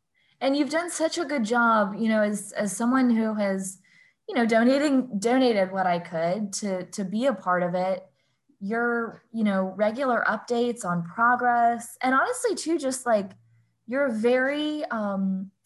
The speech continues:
honest and transparent person about getting through the process and struggles, and also exciting, like,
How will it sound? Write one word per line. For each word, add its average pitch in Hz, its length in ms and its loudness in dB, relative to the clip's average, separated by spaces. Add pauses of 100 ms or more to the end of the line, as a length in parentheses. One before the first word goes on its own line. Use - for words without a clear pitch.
(220)
honest 214 520 2
and 180 120 -4
transparent 196 840 -6
person 196 400 -6
about 165 420 -2 (760)
getting 214 300 0
through 202 200 -8
the 165 60 -4
process 240 1000 0
and 175 140 -4
struggles, 240 760 0
and 180 140 -6
also 170 360 -6
exciting, 208 580 -6
like, - 160 -6